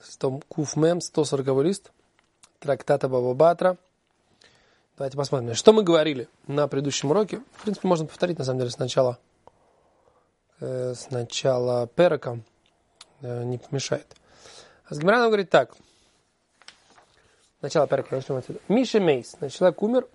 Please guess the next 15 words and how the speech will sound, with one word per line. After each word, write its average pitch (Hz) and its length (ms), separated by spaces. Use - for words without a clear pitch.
вейнех 185 500
боним 190 300
и - 40
бонус. 135 360
Он 147 80
оставил, 180 420
э, 147 440
сыновей 175 380
и 196 40
дочерей. 151 420
Окей. 196 420
Ахшав, 147 380
они 190 240
все, 214 440
м, 127 800